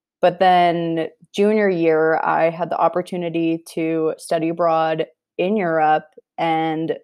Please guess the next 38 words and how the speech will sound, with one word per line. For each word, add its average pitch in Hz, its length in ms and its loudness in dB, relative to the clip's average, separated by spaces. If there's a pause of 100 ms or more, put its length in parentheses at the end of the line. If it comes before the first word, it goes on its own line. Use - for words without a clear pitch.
(520)
with 196 260 0
that, 151 420 0
I 156 120 0
lost 151 480 -4
access 156 680 -6 (220)
to 151 200 -10
these 160 160 -8
group 175 240 -10
fitness 254 300 -6
classes. 107 600 -4 (120)
And 160 340 -4 (360)
once 165 280 -2
again, 175 400 -2
I 165 200 -6
had 151 520 -6 (200)
no 170 380 0
idea 156 280 2
how 160 100 -4
to 151 120 0
work 151 280 -2
out. 156 360 0 (100)
And 165 380 -6 (440)
on 165 120 -2
top 185 220 -2
of 180 140 -2
that, 147 400 0 (100)
I 160 560 2 (440)
also 196 340 -2
<laughs> - 0 -
was 240 200 0
in 190 100 0
a 175 80 0
country 196 540 -4
that 156 400 -2 (120)
loved 165 520 0 (180)
bread 151 380 -2
and 240 260 -6
cheese, 170 540 -6